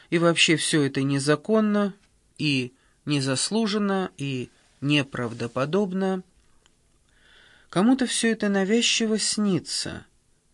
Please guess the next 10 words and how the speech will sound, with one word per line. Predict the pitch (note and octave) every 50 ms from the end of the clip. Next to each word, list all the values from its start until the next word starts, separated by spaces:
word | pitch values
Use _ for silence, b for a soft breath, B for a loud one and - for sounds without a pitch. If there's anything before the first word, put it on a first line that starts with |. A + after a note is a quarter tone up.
| _ _ _ _ _ _ _ _
При | - C3 B2+ A2+
чем | - - G#3 A3 A3
же | G3+ G#3+ G#3
здесь | F#3 D#3+ D3 D#3+ D#3+ D#3 - - -
я? | A#2+ A2 G#2 F#2 E2+ F#2 - - _ _ _ _ _ _ _ _ _ _ _ _ _ _ b b b b b b b b b b b b b b b b b b b b b b b _ -
Да, | C#3 C#3 D#3 F3+ F3+ F3 E3+
таможенные | E3+ - F3 F3+ G3+ A#3 A3+ G#3+ A3+ G#3+ G#3+ G#3 G3+ G3+
привидения | G#3 E3+ F#3+ F3 F3+ E3+ D#3 E3+ G3 G3+ G3 F#3+ F#3+ F#3 F#3
поймут | E3+ F3+ F3+ F#3 F#3 F#3+ F#3+ G3+ G3+ F3+ C#3+ - -
меня. | C3 B2 A#2 A2+ G#2 F#2 D#2+ D#2